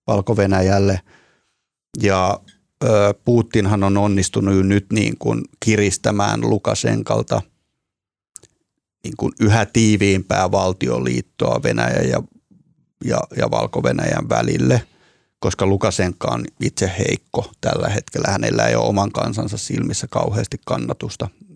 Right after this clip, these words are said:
Et se koko hänen valtansa perustuu väkivaltaan ja Kremlin tukeen. Niin en mä pitäisi kauhean mahdottomana, että Putin jossain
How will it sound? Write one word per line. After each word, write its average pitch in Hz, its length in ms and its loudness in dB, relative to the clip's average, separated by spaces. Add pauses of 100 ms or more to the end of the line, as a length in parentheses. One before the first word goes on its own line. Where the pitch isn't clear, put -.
Et - 140 -6
se - 100 -2 (500)
koko 107 320 -4 (380)
hänen 101 300 -2
valtansa 110 420 0
perustuu - 500 -2
väkivaltaan 113 720 0
ja 113 80 -2
Kremlin - 560 -4
tukeen. - 420 -8 (1300)
Niin 113 400 2 (580)
en 101 120 2
mä 104 120 2
pitäisi 110 360 0
kauhean 104 400 2
mahdottomana, 113 840 0
että 117 280 -4 (300)
Putin 113 420 0
jossain - 760 0